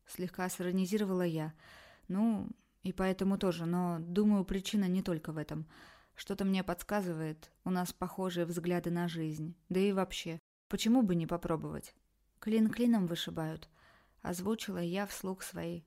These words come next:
недавние размышления. Лейтенант засмеялся во весь рот. «Боюсь, на таком красивом клине можно конкретно зависнуть,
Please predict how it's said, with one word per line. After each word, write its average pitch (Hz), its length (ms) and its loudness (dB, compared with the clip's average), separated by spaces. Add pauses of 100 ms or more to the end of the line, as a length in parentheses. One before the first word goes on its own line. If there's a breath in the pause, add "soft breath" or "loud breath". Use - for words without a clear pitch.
недавние 175 640 2
размышления. 170 800 -4 (260)
Лейтенант 233 880 4
засмеялся 214 1000 -2
во 180 140 0
весь 185 300 0
рот. 156 280 -6 (140)
«Боюсь, 185 680 4
на 208 140 4
таком 202 360 8
красивом 190 520 2
клине 214 320 4
можно 180 320 2
конкретно 180 540 0
зависнуть, 190 640 0